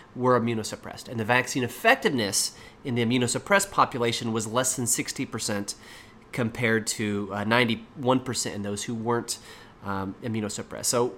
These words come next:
we know that the immunos-, based on this, F D A or C D C is saying immunocompromised folks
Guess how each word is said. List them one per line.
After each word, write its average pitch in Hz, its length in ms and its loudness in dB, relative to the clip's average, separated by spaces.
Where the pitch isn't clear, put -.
we 156 200 0
know 160 280 4
that 170 200 2
the 139 120 4
immunos-, 127 500 0
based 139 240 2
on 135 220 6
this, 104 480 0
F 120 160 -6
D 127 180 0
A 113 300 0
or 113 60 -6
C 139 180 -2
D 143 100 0
C 139 220 0
is 117 120 0
saying 107 200 0
immunocompromised 143 1000 -2
folks - 420 -4